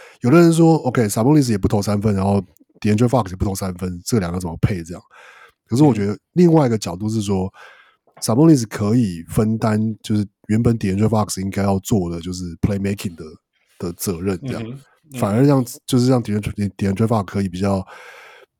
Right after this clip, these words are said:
Speaker 2: 嗯。
Speaker 1: 就是我看了，我看了，那比-，那场比赛我有时候会看一点的，就是
Speaker 2: 嗯哼。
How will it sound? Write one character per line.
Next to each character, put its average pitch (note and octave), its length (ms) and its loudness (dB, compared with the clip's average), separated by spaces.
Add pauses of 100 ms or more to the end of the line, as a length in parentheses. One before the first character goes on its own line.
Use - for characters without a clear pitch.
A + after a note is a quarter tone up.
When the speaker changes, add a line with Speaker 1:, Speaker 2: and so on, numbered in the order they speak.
(120)
Speaker 2:
嗯。 G#2 200 -16
Speaker 1:
就 A2 120 0
是 G#2 340 2 (120)
我 G#2 100 2
看 D3+ 240 2
了， A#2 60 2 (120)
我 G#2 60 -4
看 C#3 180 0
了， - 80 -4 (140)
那 D#3 100 4
比-， A#2+ 220 -2
那 C#3 160 4
场 B2 160 4
比 G2+ 100 -6
赛 A2 140 0
我 G#2+ 140 2
有 F2+ 80 -4
时 G2+ 80 -4
候 G2+ 60 2
会 G#2 40 0
看 G2 180 -4
一 F#2 60 -2
点 - 220 -12
的， - 40 -20 (200)
就 A#2+ 100 2
是 A2 140 4 (360)
Speaker 2:
嗯 A#2+ 80 -14
哼。 G#2 180 -14